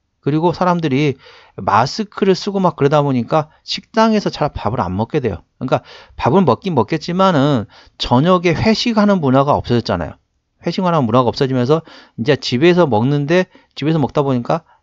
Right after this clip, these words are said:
이제 배달을 시킵니다. 그래서 이제 그러면서 쿠팡을 포함해가지고 새벽 배송이 전반적으로 상당히 활성화가 됐죠. 일 차적으로 그랬고 요즘에 이제 최근 어떻습니까?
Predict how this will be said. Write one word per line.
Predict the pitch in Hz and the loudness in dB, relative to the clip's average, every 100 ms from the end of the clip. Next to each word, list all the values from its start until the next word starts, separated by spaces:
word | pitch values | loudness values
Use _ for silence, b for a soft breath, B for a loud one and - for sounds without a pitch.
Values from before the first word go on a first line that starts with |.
| _ | _
이제 | 117 | -14
배달을 | 120 - 104 143 180 | -2 0 2 0 0
시킵니다. | - - 151 131 - _ _ _ _ - | -6 -8 -8 -8 -10 _ _ _ _ -8
그래서 | 110 113 | -4 -2
이제 | 98 135 165 B B B | 0 0 0 B B B
그러면서 | - 131 143 180 175 156 147 175 170 - | -2 2 4 4 2 -2 0 0 0 -2
쿠팡을 | - - - 202 196 | -8 -4 0 0 0
포함해가지고 | 170 - 175 165 139 127 117 98 98 92 147 147 - B B | -4 -2 -2 0 0 2 0 0 -6 -2 2 4 2 B B
새벽 | - - 202 226 | -10 0 2 2
배송이 | 202 185 156 | 0 0 -2
전반적으로 | 127 110 117 110 | -2 -2 -2 -4
상당히 | - 156 151 143 139 170 190 b b | -8 -4 -2 0 -2 -4 -8 b b
활성화가 | - 202 - 220 208 | -2 -2 0 2 2
됐죠. | - 92 - 82 _ _ - | 0 -6 -8 -12 _ _ -8
일 | 117 131 | -4 0
차적으로 | 190 170 | 2 2
그랬고 | 107 101 - 127 - B B B - | 0 -2 0 -2 -2 B B B 0
요즘에 | 139 202 202 | 2 4 2
이제 | 170 165 147 | 2 0 -2
최근 | - 226 220 | -2 0 0
어떻습니까? | 139 139 - 117 110 101 | -2 -4 -4 -6 -4 -8